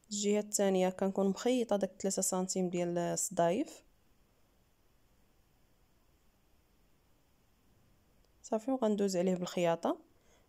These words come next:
ما غنشدش القطعة الأخرى اللي، اللي قلت، اللي خيطت قبيلة، اللي خيطت لها سنتيم، هذه كنخليها باش غنفيني بها الكول، ونخيط القطع ديال، القطعة ديال الكول مع القطعة ديال، مع الدورة ديال، ديال الرقبة.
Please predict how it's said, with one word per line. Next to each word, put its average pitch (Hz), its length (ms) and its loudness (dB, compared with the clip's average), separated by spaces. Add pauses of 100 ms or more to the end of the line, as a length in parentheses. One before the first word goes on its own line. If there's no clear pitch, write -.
(140)
ما 185 60 -2
غنشدش 190 440 -2
القطعة 233 380 0
الأخرى 202 280 2
اللي، 190 560 2
اللي 185 340 -2
قلت، 190 220 -4
اللي 196 140 2
خيطت 196 480 -2
قبيلة، 180 400 0 (720)
اللي 180 380 4
خيطت 185 360 -4
لها 180 120 2
سنتيم، 185 520 0 (360)
هذه 185 140 -2
كنخليها 185 600 2
باش - 220 -4
غنفيني 202 340 2
بها 175 240 0
الكول، 165 360 0 (720)
ونخيط 208 420 0
القطع 185 440 0
ديال، 175 360 0
القطعة 185 760 -2
ديال 180 120 -2
الكول 247 320 0
مع 202 100 0
القطعة 180 400 -4
ديال، 175 360 -2
مع 185 100 -2
الدورة 185 400 0
ديال، 175 580 -2 (920)
ديال 185 160 4
الرقبة. 175 560 0